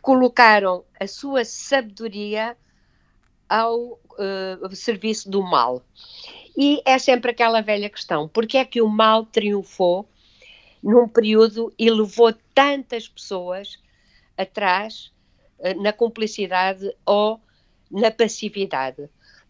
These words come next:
<coughs> Não estamos livres disso, porque isto é qualquer coisa de filosófico. Não há resposta.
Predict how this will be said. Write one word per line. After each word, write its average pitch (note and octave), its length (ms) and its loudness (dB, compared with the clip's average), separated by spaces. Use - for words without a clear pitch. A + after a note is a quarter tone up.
<coughs> - 420 0
Não C#4 220 4
estamos B3 380 -2
livres G3+ 360 -6
disso, G3+ 380 -6
porque A#3 260 -4
isto A3 160 -4
é A3 80 2
qualquer G#3+ 280 0
coisa F#3 260 -2
de - 100 -18
filosófico. F3+ 880 -4
Não G3+ 240 6
há F#3+ 100 4
resposta. D#3+ 680 0